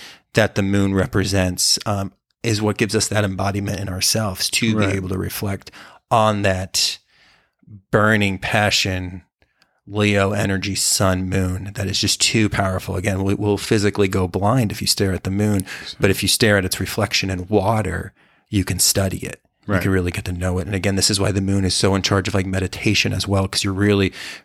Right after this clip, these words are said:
Speaker 1: reflecting on that universal consciousness light. 'Cause it's, again, it's, it's the light of the universe. It will blind you,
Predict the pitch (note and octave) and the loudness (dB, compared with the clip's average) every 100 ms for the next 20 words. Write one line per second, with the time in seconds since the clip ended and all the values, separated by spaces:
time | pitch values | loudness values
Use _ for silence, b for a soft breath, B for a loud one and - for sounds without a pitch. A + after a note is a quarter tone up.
0 | - G2 - - - G#2 - G2+ F#2 F#2 | -2 0 0 -4 2 2 2 0 2 2
1 | F#2 F#2+ G#2 F#2 F2+ F#2 F2 - - F#2 | 2 0 2 0 0 0 0 -2 -2 -4
2 | F#2 G2 - - - F2 - - G2+ - | -4 -4 -4 -4 -2 -4 -4 -6 -4 0
3 | B2 G#2+ F#2 - - B B B B - | 2 0 0 -4 -4 B B B B -10
4 | - F#2+ F#2 G2 G2 G2 G2+ G#2+ F#2 F2+ | -6 0 2 2 2 4 4 4 2 -2
5 | - G2+ G2 F#2+ F#2 G2+ G2+ F#2+ F#2 F#2+ | -2 0 0 0 0 -2 -2 -6 -6 -8